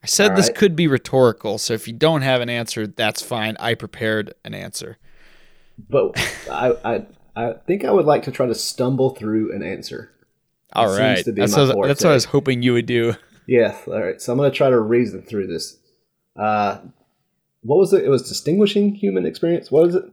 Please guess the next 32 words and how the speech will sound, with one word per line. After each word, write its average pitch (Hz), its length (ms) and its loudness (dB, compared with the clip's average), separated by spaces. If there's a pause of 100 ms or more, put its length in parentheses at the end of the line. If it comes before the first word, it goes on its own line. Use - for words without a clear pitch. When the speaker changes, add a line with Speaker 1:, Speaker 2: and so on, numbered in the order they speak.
(160)
Speaker 1:
The 143 140 2
definitive 123 640 0
human 120 240 -2
Speaker 2:
Definitive 160 320 6
Speaker 1:
experience. 104 420 -6
Speaker 2:
human 107 220 -8
experience. - 420 -8
All 117 80 2
right. 101 140 -2
So 117 280 0 (480)
I'm 120 120 -8
thinking, 156 500 4 (560)
take 147 240 2
off 156 240 6
anything 160 640 2
that - 260 2 (240)
other 139 260 6
animals 127 580 0 (1160)
could, 117 160 0
uh, 101 340 0 (320)
you 123 80 -6
know, 87 200 -6 (680)
experience. 95 840 -8 (100)
I'll - 320 -10
take - 140 -8
that, - 200 -2
Speaker 1:
Check. 135 360 2
Speaker 2:
all 120 60 0
that 110 120 0
off 98 140 -6
the 113 100 -4
plate. 92 400 -6